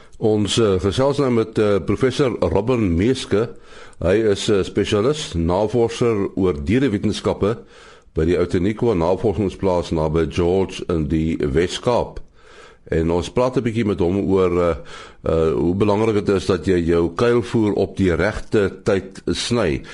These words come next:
Hoekom is dit belangrik om dit op die regte tyd te sny, Robin?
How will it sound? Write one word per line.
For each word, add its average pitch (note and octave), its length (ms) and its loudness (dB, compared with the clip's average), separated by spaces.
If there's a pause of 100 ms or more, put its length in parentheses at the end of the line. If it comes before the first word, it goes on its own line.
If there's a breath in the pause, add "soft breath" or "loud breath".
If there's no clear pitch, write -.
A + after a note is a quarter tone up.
(160 loud breath)
Hoekom F#3+ 300 2
is E3+ 80 2
dit D3+ 160 -2
belangrik A2+ 480 2
om G#2 160 2
dit G2 140 0
op G2+ 60 -2
die G2 80 2
regte F#2 280 2
tyd F#2+ 220 0
te F#2+ 100 0
sny, G2 280 -2
Robin? E2 520 -2